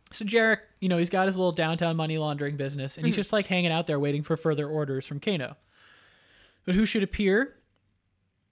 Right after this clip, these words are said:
Speaker 1: Fucking Jax. Jax shows up
Speaker 2: Dude.
Speaker 1: with some Special Forces soldiers, kicks Jarek's ass, and Jarek learns that Kano had actually set him up.
Speaker 2: <gasps>
Speaker 1: Kano only
Speaker 2: Betrayal.
Speaker 1: broke,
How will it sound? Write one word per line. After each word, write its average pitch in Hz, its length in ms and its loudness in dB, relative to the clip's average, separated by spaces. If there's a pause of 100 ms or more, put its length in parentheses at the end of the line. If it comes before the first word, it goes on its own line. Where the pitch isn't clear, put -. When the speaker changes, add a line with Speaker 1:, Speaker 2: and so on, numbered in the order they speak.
(360)
Speaker 1:
Fucking 175 340 0
Jax. 143 600 0
Jax 196 360 2
shows 208 320 4
up 160 260 4
Speaker 2:
Dude. 143 100 -6 (260)
Speaker 1:
with 156 120 -2
some 175 140 0
Special 190 360 2
Forces 190 420 0
soldiers, 156 640 2 (520)
kicks - 340 4
Jarek's 208 560 4
ass, 139 600 -2 (800)
and 175 120 2
Jarek 220 340 4
learns 175 680 0 (420)
that 165 240 -2
Kano 220 260 4
had 185 120 6
actually 160 320 0
set 147 240 -4
him 147 140 -2
up. - 240 -10 (140)
Speaker 2:
<gasps> - 140 -20 (1200)
Speaker 1:
Kano 254 600 8
only 254 360 8
Speaker 2:
Betrayal. 208 160 4
Speaker 1:
broke, 196 480 6